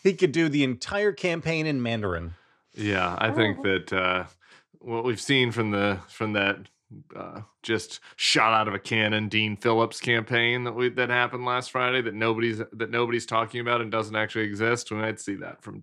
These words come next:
Speaker 2: from John Huntsman. So that would be nice. Candidate skills.
Speaker 1: So you think she's gonna go straight to presidential race? I think that's a very solid bet. Uh, so let's talk Dean Phillips. Sarah,
Speaker 2: Please.
Speaker 1: can I put a quarter in the machine? And I just wanna hear you go on this.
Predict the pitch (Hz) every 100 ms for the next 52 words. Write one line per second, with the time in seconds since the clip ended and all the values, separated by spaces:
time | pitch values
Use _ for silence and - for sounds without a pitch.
0 | - 104 95 - - 101 - - - -
1 | 104 98 90 - - - - _ _ _
2 | - 117 110 95 - - 95 82 - -
3 | _ - 175 208 226 202 - 180 160 135
4 | 131 - - 139 127 - 117 104 127 104
5 | 107 101 101 80 80 - - - _ 127
6 | 139 139 113 98 101 90 - 90 80 73
7 | 76 - _ _ - _ - 117 107 -
8 | _ 151 - 156 185 - 180 156 - 139
9 | 123 196 233 - - - _ _ - -
10 | 147 196 117 101 - - _ _ - 143
11 | 208 226 165 - 170 160 165 135 113 -
12 | 123 127 135 - 110 127 147 120 98 110
13 | 101 85 95 98 101 110 -